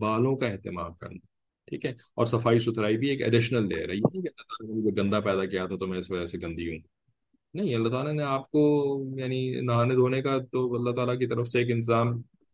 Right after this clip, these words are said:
दूसरा है, वो एक additional layer है इंसान, इंसान की, ठीक है। तो unfortunately इस तरफ भी हमारी तवज्जो नहीं है या कम है। ये चीज़ें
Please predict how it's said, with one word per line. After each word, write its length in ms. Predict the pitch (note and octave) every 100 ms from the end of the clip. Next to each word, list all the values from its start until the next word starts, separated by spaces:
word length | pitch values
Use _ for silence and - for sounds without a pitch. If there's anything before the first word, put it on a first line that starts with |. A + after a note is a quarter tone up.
| A#2
दूसरा 320 | C3+ G3 F3+
है, 160 | C3+ - _ _ _ C3+
वो 100 | F3+
एक 140 | F3+
additional 440 | D#3+ F3+ G3 G3
layer 260 | E3 D3 C#3
है 120 | A#2
इंसान, 280 | F#2 - - _ _
इंसान 280 | G#2 F#2+ F2
की, 120 | F2 _ -
ठीक 140 | A3+
है। 60 | D#4+ - - - _
तो 180 | F#3 G#3 - D#3
unfortunately 640 | D3+ D#3+ D#3 C#3+ C3 D3+ - _ _ _ _ -
इस 180 | E3+ F3+
तरफ 200 | F3 E3
भी 180 | D3+ D3 D3 C3
हमारी 280 | A#2 A2+ A2+
तवज्जो 440 | G#2+ G2+ F#2+ A#2+ F3 - _ _ _
नहीं 440 | G#2+ G#2+ A2 C#3+ C#3
है 220 | B2 A#2+
या 60 | A2
कम 240 | A#2 A2+ A2
है। 160 | G#2+ G2+ - _ _ _ _ _ _ _ _ _ -
ये 240 | C3 C#3
चीज़ें 640 | C3+ C3+ B2 C3+ C3 B2